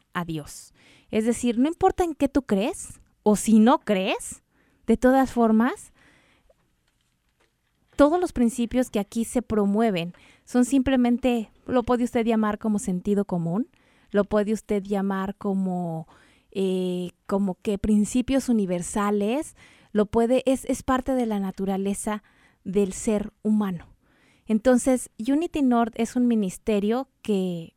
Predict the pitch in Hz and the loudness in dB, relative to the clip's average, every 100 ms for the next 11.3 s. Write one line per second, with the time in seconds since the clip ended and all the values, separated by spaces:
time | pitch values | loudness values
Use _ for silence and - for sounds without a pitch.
0 | _ 196 214 214 208 170 - 240 247 247 | _ -6 -2 -2 -4 -6 -4 0 2 2
1 | 240 - 240 226 214 214 190 - 202 196 | 0 -4 -6 -2 0 -2 -4 -4 -4 -4
2 | 202 180 175 190 - - _ _ _ _ | -4 -6 -4 -6 -8 -18 _ _ _ _
3 | _ _ 226 220 208 - 233 220 226 233 | _ _ 0 2 0 0 0 0 0 0
4 | 208 196 202 190 185 196 202 214 190 185 | 0 -2 -2 -2 -2 -4 -2 -2 -4 -6
5 | 214 202 185 - _ 196 - 208 202 220 | -4 -4 -4 -8 _ -10 -4 -6 -4 -6
6 | 202 196 - 220 214 - 196 - 202 208 | -2 -4 -2 -4 -4 -4 -6 -4 -6 -4
7 | 208 208 254 254 196 190 214 - 226 214 | -2 -2 -2 -2 -4 -6 -8 -4 -4 -2
8 | 208 202 202 - 202 202 185 208 202 - | -2 -4 -4 -4 -6 -6 -4 -4 -4 -4
9 | 226 - 175 190 - 208 - 202 180 - | -8 -6 -6 -6 -6 -8 -6 -6 -8 -8
10 | 180 190 254 - 269 247 254 254 - 185 | -8 -6 -4 0 2 2 0 -4 -2 -2
11 | 190 190 185 | 0 -2 -2